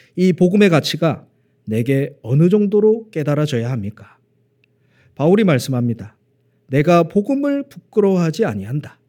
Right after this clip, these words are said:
이 복음은 모든 믿는 자들에게 구원을 주시는 하나님의 능력이다 고백합니다. 고린도전서 일 장 십팔 절에는 이 십자가의 도가 멸망하는 자들에게는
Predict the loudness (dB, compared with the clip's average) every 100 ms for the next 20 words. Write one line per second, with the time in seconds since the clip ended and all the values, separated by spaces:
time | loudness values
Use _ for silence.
0 | _ _ _ _ _ -4 -2 0 0 0
1 | -4 _ _ _ _ 2 4 4 2 2
2 | 2 2 2 2 0 0 0 -2 -4 -2
3 | 0 0 0 -4 -4 -4 -6 -14 _ _
4 | -10 -4 -2 0 0 0 2 0 -2 -8
5 | -10 -16 -20 _ _ _ _ -14 -14 -18
6 | _ _ _ _ _ _ _ _ _ _
7 | _ _ _ _ 0 4 4 4 4 2
8 | 0 0 0 -2 -2 -2 0 0 -2 -6
9 | _ _ _ _ -4 -4 -6 -2 0 2
10 | 4 4 2 2 2 4 2 2 -2 0
11 | 0 0 0 0 -2 -2 -4 -4